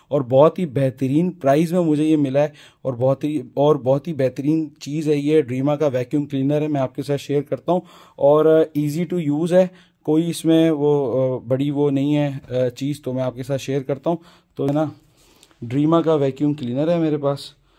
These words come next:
और, अ, इसके साथ जो है वो इसका एक मेन इक्विपमेंट आता है जो कि सकर है,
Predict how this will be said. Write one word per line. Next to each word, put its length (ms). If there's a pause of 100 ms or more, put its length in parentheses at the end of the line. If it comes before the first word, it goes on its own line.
(340)
और, 600
अ, 460
इसके 260
साथ 220
जो 200
है 80
वो 280 (800)
इसका 240
एक 140
मेन 280
इक्विपमेंट 500
आता 220
है 60
जो 140
कि 100
सकर 380
है, 60